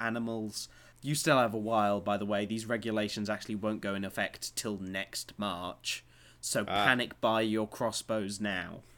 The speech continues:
Speaker 1: Um,
Speaker 2: <laughs> Stockpile crossbows for the revolution.
Speaker 1: The main reason, like, this has come up is that crossbows and bowguns were involved in about thirty-seven crimes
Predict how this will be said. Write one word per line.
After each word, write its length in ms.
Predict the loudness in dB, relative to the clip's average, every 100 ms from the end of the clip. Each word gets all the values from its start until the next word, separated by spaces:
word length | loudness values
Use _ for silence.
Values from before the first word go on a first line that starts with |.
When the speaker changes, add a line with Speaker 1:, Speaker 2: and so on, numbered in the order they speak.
| -20 -20 -20 -6 0
Speaker 1:
Um, 680 | 2 2 0 0 -4 -4 -6 -8 -10 -10 -12 -18 -18 -20 -20 -20 -20 -8 -4
Speaker 2:
<laughs> 100 | -4 -6 -14 -20 -20 _ _ -20
Stockpile 680 | -2 -2 -2 -2 2 2
crossbows 600 | 2 -2 -2 -2 -4 -4
for 80 | -6
the 120 | -4
revolution. 640 | -4 -6 -6 -6 -8 -12 -16 -16 -4
Speaker 1:
The 100 | 2
main 340 | 4 6 4
reason, 520 | 4 2 2 0 0 0
like, 280 | 0 -2 -10 _ _ -8
this 240 | -4 -4
has 140 | -4
come 220 | -4 0 2
up 220 | 0 -2 -4
is 300 | 0 0 0
that 380 | 2 2 2 -2
crossbows 440 | -2 -2 0 0 0
and 140 | 0
bowguns 520 | 0 0 0 0 -2
were 160 | -2 -2
involved 460 | 0 0 0 0
in 100 | -4
about 300 | 0 0 0 -4
thirty-seven 1000 | -2 -2 -4 -4 -2 2 2 0 -4 -4
crimes 840 | -2 0 0 -2 -4 -6 -6